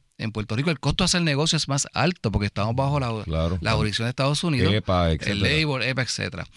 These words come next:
Speaker 1: Así que lo que estamos haciendo es lo siguiente, seguimos la gestión en el Congreso, vienen varios proyectos donde estamos solicitando, eh, obviamente lo vemos como una penalidad, que nos excluyan de, de esa partida.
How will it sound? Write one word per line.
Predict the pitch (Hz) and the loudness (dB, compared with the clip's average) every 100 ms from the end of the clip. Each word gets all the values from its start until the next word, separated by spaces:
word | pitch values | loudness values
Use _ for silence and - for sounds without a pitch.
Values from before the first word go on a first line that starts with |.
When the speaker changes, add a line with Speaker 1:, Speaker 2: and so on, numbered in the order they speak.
| - - - | -18 -12 -2
Speaker 1:
Así | 127 180 | 2 2
que | 175 | 2
lo | |
que | 135 | 0
estamos | 135 143 165 | 0 2 2
haciendo | 156 170 | 2 2
es | 165 | 2
lo | |
siguiente, | 139 123 - | 2 0 -4
seguimos | - - 120 135 175 | -6 -2 0 0 0
la | 175 | 0
gestión | 160 147 | 2 2
en | 151 | 2
el | |
Congreso, | 175 127 104 147 165 _ - - - | 0 0 2 0 -4 _ -20 -20 -14
vienen | - 120 147 | -2 0 2
varios | 127 135 | 2 0
proyectos | - 143 151 | 0 -2 0
donde | 139 | -2
estamos | 110 117 | -2 -4
solicitando, | 139 127 113 117 131 143 - - _ - | -4 -2 -2 -2 -2 -4 -8 -20 _ -4
eh, | 107 104 101 98 95 95 - | 0 2 2 2 2 -2 -4
obviamente | 107 117 135 - _ | -2 0 -2 -6 _
lo | 110 | -4
vemos | 110 127 | 0 0
como | 139 | -2
una | 139 127 | -2 -2
penalidad, | 110 104 123 101 - - | -2 0 0 -2 -8 -6
que | 110 | -2
nos | 104 | 0
excluyan | - 110 113 123 | 0 0 0 0
de, | 113 104 | 0 0
de | 87 | 0
esa | 104 110 | -2 -2
partida. | 110 110 156 143 | -2 0 0 0